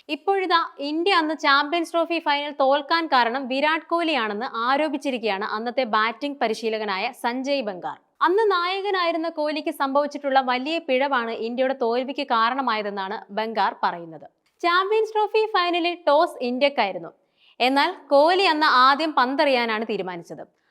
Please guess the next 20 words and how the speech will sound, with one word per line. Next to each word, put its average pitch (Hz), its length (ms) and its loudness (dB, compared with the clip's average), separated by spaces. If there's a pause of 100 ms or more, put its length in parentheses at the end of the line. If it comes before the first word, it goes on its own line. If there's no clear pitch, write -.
(140)
ആദ്യം 294 440 6
പന്തെറിയാനുള്ള 311 640 4
തീരുമാനമാണ് 302 800 0
ഇന്ത്യയുടെ 277 500 -2
തോൽവിക്ക് 277 400 2
കാരണമായതെന്നാണ് 247 1300 0
ബംഗാർ 226 480 2
പറയുന്നത്. 165 440 -4 (460)
"അന്നത്തെ 427 480 4
ദിവസം 392 260 0
ഞങ്ങൾക്കൊരു 320 520 0
തെറ്റുപറ്റി. 240 680 -2 (500)
ടോസ് 311 340 6
നേടിയപ്പോൾ 294 560 4
ആദ്യം 285 560 2
ബാറ്റ് 254 260 6
ചെയ്യണമായിരുന്നു. 208 600 -2 (420)
ഇംഗ്ലണ്ടിലെ 320 500 -2
സാഹചര്യത്തിൽ 320 640 0
കാലാവസ്ഥ 330 680 0